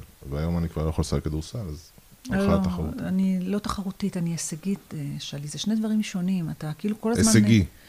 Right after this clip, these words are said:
Speaker 2: אבל זה
Speaker 1: כן.
Speaker 2: שני דברים שונים. תחרות היא אני ואתה בתחרות, אני והם.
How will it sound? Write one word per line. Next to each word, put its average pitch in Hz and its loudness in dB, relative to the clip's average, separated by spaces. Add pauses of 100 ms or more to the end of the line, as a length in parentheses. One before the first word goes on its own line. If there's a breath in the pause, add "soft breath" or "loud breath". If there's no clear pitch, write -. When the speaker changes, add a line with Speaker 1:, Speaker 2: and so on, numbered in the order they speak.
(300 loud breath)
Speaker 2:
אבל 208 4
זה 220 2
Speaker 1:
כן. 233 2
Speaker 2:
שני 302 6
דברים 349 2
שונים. 262 6
תחרות 285 -2 (380 loud breath)
היא 214 2 (100)
אני 240 8 (220)
ואתה 196 2
בתחרות, 170 -4 (100)
אני 208 6
והם. 175 0